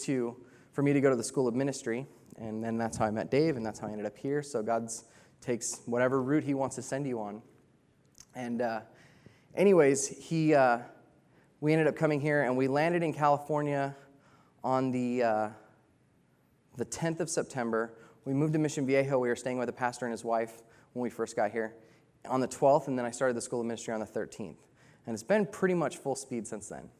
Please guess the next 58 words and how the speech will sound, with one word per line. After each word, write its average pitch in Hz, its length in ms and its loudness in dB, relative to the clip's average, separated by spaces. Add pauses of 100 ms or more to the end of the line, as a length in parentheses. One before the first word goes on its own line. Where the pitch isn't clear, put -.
(760)
But 147 160 8
going 220 260 8
back 196 180 8
to 190 80 -4
the 165 120 2
very 165 240 6
beginning, 143 500 0
like 123 180 0
I 123 60 2
said, 127 240 0
when 131 120 0
I 131 80 2
was 127 120 -2
fourteen, 123 840 -4
I 120 100 -6
knelt 143 380 -2
in 147 40 -2
my 131 80 -2
room 123 280 -2
and 120 80 -4
I 117 60 -4
said, 110 400 -2 (680)
"God, 135 180 8
anywhere 160 240 2
you 156 100 2
want 147 120 2
me 135 40 0
to 127 60 -2
go, 139 200 2
anything 135 260 -4
you 131 60 -4
want 127 120 -4
me 123 60 -4
to 117 80 -4
do, 120 380 0
whatever 120 260 -2
price 120 280 -4
you 127 60 -6
want 117 140 -6
me 110 40 -6
to 107 60 -12
pay, 110 380 -4 (560)
I'm 117 100 -4
willing 120 220 -4
to 107 40 -8
pay 117 280 -8
it." 92 160 -8 (800)
Ellie 160 180 6
and 196 80 4
I 156 60 4
just 131 160 -2
got 131 100 6
back 135 140 4
from 113 160 -4
Israel. 107 520 -4 (840)
It's - 120 -20
pretty 190 180 4
awesome. 127 400 4